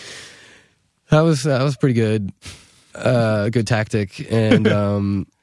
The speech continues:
Speaker 1: we did, like, a, a showcase for them where we played in a, in a, in a practice space on some really dodgy gear. Um, and he took us to the movies, took us to lunch. Freddie DeMann drove me around in his,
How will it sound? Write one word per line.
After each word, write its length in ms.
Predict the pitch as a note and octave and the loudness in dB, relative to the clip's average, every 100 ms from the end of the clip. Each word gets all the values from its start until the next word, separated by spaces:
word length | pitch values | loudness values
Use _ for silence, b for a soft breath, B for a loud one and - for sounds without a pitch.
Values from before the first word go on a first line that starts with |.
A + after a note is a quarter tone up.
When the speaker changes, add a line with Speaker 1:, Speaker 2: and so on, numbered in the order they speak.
| _ _ _ _ - | _ _ _ _ -2
Speaker 1:
we 160 | B2+ A2 | 0 2
did, 220 | A2+ G2+ | 0 -2
like, 200 | G2+ G2 | -4 -2
a, 380 | F#2+ F2+ E2+ - b b b b b b b b _ | -2 -2 -4 -8 b b b b b b b b _
a 460 | E2+ F2 F2 E2 - _ _ _ _ _ _ _ _ | -2 0 0 -2 -6 _ _ _ _ _ _ _ _
showcase 1040 | - - - G#2+ E2+ - F2 E2+ - - - | -10 -8 -2 0 -2 -2 -2 -2 -2 -8 -6
for 180 | F#2 | -2
them 240 | F2+ F2+ F2+ | 0 0 0
where 100 | E2+ | 0
we 100 | E2+ | -2
played 360 | - E2+ E2+ E2 | -2 -2 -2 -2
in 100 | E2+ | -4
a, 80 | - | -4
in 100 | F#2 | -2
a, 220 | F2 E2 - _ _ _ | -2 -2 -6 _ _ _
in 80 | - | -4
a 80 | E2+ | -2
practice 320 | - E2+ F#2 | -2 -4 -6
space 540 | - D#2+ E2 - - - _ - | -4 -2 -2 -6 -14 -18 _ -6
on 120 | F2+ | -4
some 180 | F2 F2+ | 0 0
really 160 | F2+ | 2
dodgy 340 | F2 E2+ E2+ F2 | 2 0 0 0
gear. 320 | F2 E2 E2+ - _ _ _ _ _ _ _ _ - - | 2 0 -2 -6 _ _ _ _ _ _ _ _ -20 -6
Um, 500 | G2 F2+ F2 E2+ E2 - - | -2 0 0 -4 -6 -10 -4
and 100 | A2 | 0
he 40 | A#2 | 0
took 180 | A#2 | -2
us 120 | G#2 - | -4 -2
to 40 | |
the 60 | A#2+ | 0
movies, 400 | F2+ F2 F#2+ F#2 | 2 0 -2 -4
took 180 | - | -6
us 80 | G2+ | -4
to 60 | G#2 | 0
lunch. 440 | F2+ F#2 - - - B B B B B | 0 0 -4 -12 -16 B B B B B
Freddie 280 | - F2 F2 | -2 0 2
DeMann 280 | E2+ E2+ | 2 0
drove 200 | F2 F#2 | 0 -2
me 100 | F2+ | 0
around 300 | F2 F2 F2 | 0 0 0
in 100 | F2 | -2
his, 340 | E2+ F2 - | -2 -4 -6